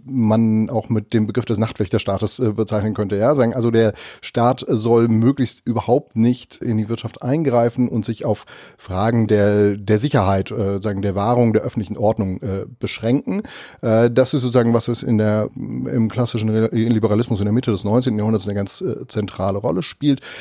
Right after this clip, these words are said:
Und es ist auch eine Auffassung, die dann, sagen, in den zwanziger Jahren, vor allem in den U S A, durchaus sehr verbreitet ist. Äh, also, äh, Herbert Hoover, der sozusagen beim Ausbruch der, äh, Weltwirtschaftskrise amerikanischer Präsident ist, ist eigentlich der Meinung,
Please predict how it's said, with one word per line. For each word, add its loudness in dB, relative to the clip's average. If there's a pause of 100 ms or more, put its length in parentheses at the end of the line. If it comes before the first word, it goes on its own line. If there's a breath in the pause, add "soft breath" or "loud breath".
(160 loud breath)
Und 2
es -6
ist -4
auch 2
eine 0
Auffassung, 0
die -8
dann, 4
sagen, 6
in 4
den 4
zwanziger 0
Jahren, 2
vor -4
allem 0
in 4
den 0
U 0
S -4
A, 0
durchaus -6
sehr -4
verbreitet -4
ist. -4 (380 loud breath)
Äh, -4
also, 0 (120)
äh, -10
Herbert 0
Hoover, 4
der 4
sozusagen 2
beim 2
Ausbruch 0
der, 4
äh, 2
Weltwirtschaftskrise 0
amerikanischer -2
Präsident 0
ist, -6 (400 loud breath)
ist -4
eigentlich 0
der 2
Meinung, 4